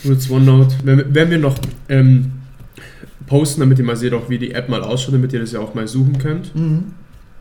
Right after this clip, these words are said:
Speaker 1: Und schaut, wie, wenn ihr das Ganze angeht, gebt uns auch ein Feedback.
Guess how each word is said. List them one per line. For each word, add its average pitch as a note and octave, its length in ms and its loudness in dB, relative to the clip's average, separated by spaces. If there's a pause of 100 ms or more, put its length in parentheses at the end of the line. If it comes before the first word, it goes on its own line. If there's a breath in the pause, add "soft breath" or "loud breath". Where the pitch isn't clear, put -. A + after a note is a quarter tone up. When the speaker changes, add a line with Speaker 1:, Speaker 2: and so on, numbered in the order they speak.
(180)
Speaker 1:
Und B2 480 2 (1800 loud breath)
schaut, C#3+ 580 2 (180)
wie, C#3 540 4 (280)
wenn C#3 120 2
ihr C#3 100 4
das C3 140 2
Ganze C3+ 340 -2
angeht, C3+ 580 0 (1600)
gebt D3 200 -2
uns D#3+ 120 -4
auch D3 140 -8
ein D3 100 -2
Feedback. D3 640 -6